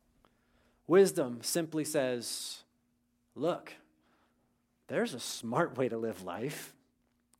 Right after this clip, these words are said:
or there's your way. There's my way. There's foolishness." We might define it as an, a self-centered and unguided life.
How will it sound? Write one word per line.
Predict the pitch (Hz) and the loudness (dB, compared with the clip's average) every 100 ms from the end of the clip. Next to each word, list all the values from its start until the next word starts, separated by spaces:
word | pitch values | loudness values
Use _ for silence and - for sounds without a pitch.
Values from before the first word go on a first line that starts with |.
| _ | _
or | - 160 135 123 170 151 - _ _ _ _ _ _ - | -4 0 2 0 -4 -6 -20 _ _ _ _ _ _ -8
there's | 190 | -6
your | 233 196 | -2 0
way. | 101 90 - _ _ - _ _ _ _ _ _ _ _ _ _ | -2 -6 -16 _ _ -20 _ _ _ _ _ _ _ _ _ _
There's | 135 | -8
my | 160 156 | -2 -2
way. | 107 - - _ _ _ _ _ _ _ _ _ _ _ _ _ | -2 -8 -16 _ _ _ _ _ _ _ _ _ _ _ _ _
There's | 110 101 | -14 -14
foolishness." | - 135 139 110 - 95 - - - - _ _ _ _ _ _ _ _ _ _ _ - | -12 -10 -8 -10 -10 -14 -12 -10 -10 -14 _ _ _ _ _ _ _ _ _ _ _ -14
We | |
might | 117 123 | -8 -6
define | 131 - 135 | -6 -6 -4
it | 127 | -2
as | 117 110 107 | -2 -2 -6
an, | 127 123 - - | -8 -10 -12 -10
a | |
self-centered | 117 - 143 143 - - 147 139 120 113 - - _ _ _ _ - | -6 -4 -4 -6 -4 -4 -4 -4 -6 -8 -18 -20 _ _ _ _ -10
and | 127 120 | -8 -6
unguided | 143 147 151 139 113 120 113 107 - _ - | -4 0 0 0 0 -2 -4 -8 -18 _ -12
life. | 104 98 - - - | -6 -6 -8 -16 -18